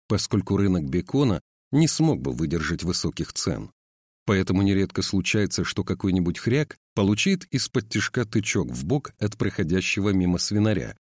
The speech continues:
особенно когда у того затягивается смена. А свиньи, как ему мнится, только и мечтают о том дне, когда они освободятся и отплатят своим содержателям за их недоброту.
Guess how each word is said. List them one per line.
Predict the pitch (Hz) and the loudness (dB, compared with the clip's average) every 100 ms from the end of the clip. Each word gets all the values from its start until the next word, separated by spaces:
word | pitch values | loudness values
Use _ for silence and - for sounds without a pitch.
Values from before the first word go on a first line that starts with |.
| _ | _
особенно | - 104 113 110 107 | -2 0 2 2 2
когда | 104 92 104 | 2 0 2
у | 98 | 2
того | 120 135 | 2 2
затягивается | 110 107 104 95 95 87 - | 0 0 0 2 2 0 -2
смена. | - 131 120 110 - - _ _ | 0 0 0 -2 -8 -20 _ _
А | 113 | 0
свиньи, | 107 - 156 196 101 76 - - | 0 2 2 4 2 0 -6 -2
как | - 92 | -2 0
ему | 101 101 | 2 4
мнится, | 101 95 82 - - - - | 4 4 2 -2 -4 -8 0
только | 165 175 | 0 2
и | 185 | 4
мечтают | 190 175 - 113 123 - | 4 4 0 0 0 0
о | |
том | 107 110 78 65 | 0 0 0 0
дне, | 90 123 151 _ _ | 2 2 0 _ _
когда | - 87 85 92 | -2 0 2 2
они | 92 87 | 2 2
освободятся | - 92 85 113 165 - 135 - | 0 0 0 0 0 0 -2 0
и | 135 | 0
отплатят | 143 - 123 104 - - | 0 0 0 0 -2 -2
своим | 95 85 73 | 0 0 0
содержателям | - 90 110 120 151 131 123 | 0 0 0 0 0 0 2
за | 104 95 | 2 2
их | 87 - | 0 0
недоброту. | 95 98 90 92 - 60 | 0 2 0 -2 -4 -12